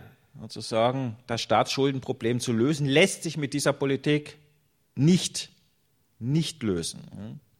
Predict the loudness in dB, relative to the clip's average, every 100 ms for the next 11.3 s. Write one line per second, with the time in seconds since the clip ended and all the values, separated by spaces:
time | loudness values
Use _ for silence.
0 | _ _ _ -4 -2 -2 -4 -6 -4 -4
1 | -2 0 0 -2 -10 -18 _ _ _ -14
2 | -12 -6 -4 -4 -8 -16 -20 -20 _ _
3 | _ _ _ _ _ _ _ _ _ _
4 | _ 2 4 4 6 8 8 6 6 6
5 | 6 2 -4 2 4 4 0 -10 -8 -8
6 | -6 -8 -6 0 4 4 2 -2 0 0
7 | 0 -4 -6 -6 -4 -4 -8 -12 -14 -16
8 | -16 -16 -14 -14 -6 -4 -4 -4 -6 -6
9 | -8 -10 -8 -8 -8 -10 -16 _ -16 -14
10 | -14 -14 -16 -16 -16 -18 -16 -14 -16 -20
11 | -20 _